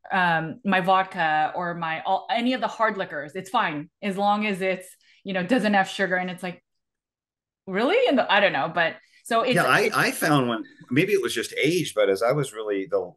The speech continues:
Speaker 2: I mean, when I was really got hardcore in the low carb and, and intermittent fasting, when I drank, I didn't feel good. Like, it
Speaker 1: Yeah.
Speaker 2: was when it, when, when I had a, a more,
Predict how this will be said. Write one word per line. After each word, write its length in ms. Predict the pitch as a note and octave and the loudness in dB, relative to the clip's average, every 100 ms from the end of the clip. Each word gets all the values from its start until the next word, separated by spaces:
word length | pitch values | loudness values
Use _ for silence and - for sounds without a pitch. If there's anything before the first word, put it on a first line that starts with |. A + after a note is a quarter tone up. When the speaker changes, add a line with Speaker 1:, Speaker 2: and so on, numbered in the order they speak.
| - | -10
Speaker 2:
I 40 | |
mean, 180 | G2 E2+ | -8 -6
when 100 | F2 | -2
I 200 | B2+ C3 | -2 -2
was 400 | G#2 F#2+ - - | -4 -6 -10 -14
really 260 | - A#2+ A#2 | -4 0 0
got 280 | F#2+ E2 - _ _ _ - | 2 0 -4 _ _ _ -4
hardcore 320 | G2 F#2+ G2+ | -2 0 -2
in 60 | F2+ | -2
the 60 | |
low 240 | E2+ G2 G2 | 0 2 0
carb 360 | - F2+ E2+ | -2 -4 -4
and, 140 | D#2 C#2+ | -8 -12
and 220 | D2 C#2 | -12 -14
intermittent 300 | - G#2+ E2 | -8 -6 -6
fasting, 480 | - G2 B2 - D#2 | -4 -4 -4 -4 -4
when 120 | D#2 D2+ | -6 -4
I 320 | A2+ D3+ - _ _ | -2 -2 -4 _ _
drank, 440 | E2 A#2 C#3 - - _ | -2 0 -2 -6 -20 _
I 120 | E2+ A#2 | -4 -4
didn't 260 | D#3+ F2+ | -4 -8
feel 360 | - - C#3+ G#3+ | -14 -8 -6 -6
good. 320 | - - - - _ _ _ _ _ _ _ | -8 -12 -14 -20 _ _ _ _ _ _ _
Like, 220 | A#2+ B2 | 0 2
it 100 | C3 | 2
Speaker 1:
Yeah. 60 | A2 | 4
Speaker 2:
was 220 | C3+ B2+ | 4 4
when 160 | A#2 C3 | 0 0
it, 80 | B2 | 0
when, 160 | A#2+ | -2
when 120 | B2 | 0
I 60 | A2+ | -2
had 160 | B2+ D3+ | 0 -2
a, 100 | A#2 G2+ | -2 -8
a 60 | |
more, 260 | G2 G2+ E2 | -6 -6 -6